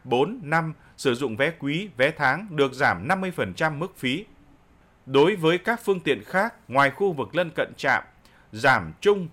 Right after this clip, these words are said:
ba mươi phần trăm mức phí cho tất cả các phương tiện. Theo quy định của Luật Giao thông Đường bộ, phí sử dụng đường bộ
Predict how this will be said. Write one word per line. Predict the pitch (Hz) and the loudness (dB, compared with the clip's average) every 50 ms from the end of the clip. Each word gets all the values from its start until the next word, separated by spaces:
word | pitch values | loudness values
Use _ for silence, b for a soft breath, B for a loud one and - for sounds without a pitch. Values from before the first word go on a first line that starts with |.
| _ _ _ | _ _ _
ba | - 120 175 190 | 2 4 4 4
mươi | 190 185 185 | 4 0 -2
phần | - - 120 107 101 | -4 -4 -4 -4 -4
trăm | - 175 165 165 | -4 -4 -4 -2
mức | 190 220 - - | -4 -4 -4 -4
phí | - 135 151 180 | -4 -4 -4 -4
cho | - - 143 | -2 -2 -2
tất | 135 - - 233 240 - - | -2 -2 -4 -4 -6 -4 -2
cả | - 131 92 113 - - | 0 0 0 -2 -4 -4
các | 156 170 185 - - | -4 -4 -4 -4 -4
phương | 147 127 113 | -6 -4 -4
tiện. | 107 123 113 - - - _ _ b b b b b b b b b b b _ | -2 -2 -4 -4 -4 -10 _ _ b b b b b b b b b b b _
Theo | - 202 | 0 0
quy | 196 202 226 220 | 2 2 2 2
định | 175 170 151 135 | 2 2 0 -2
của | 131 135 | -2 0
Luật | 123 139 143 - | 2 2 2 2
Giao | - 202 208 | 0 -2 -2
thông | 202 - 214 196 165 | -2 -2 -4 -2 -2
Đường | 151 131 123 127 | -2 -2 0 0
bộ, | 131 131 113 85 - - - | 2 2 2 0 -2 -8 -8
phí | - - 165 214 | -4 -4 -4 -2
sử | 240 - 156 123 | -2 -2 -2 0
dụng | 117 135 131 135 139 | 0 -2 -2 0 -2
đường | 135 127 123 127 | -2 -2 -2 0
bộ | 131 127 120 - | 0 0 0 -2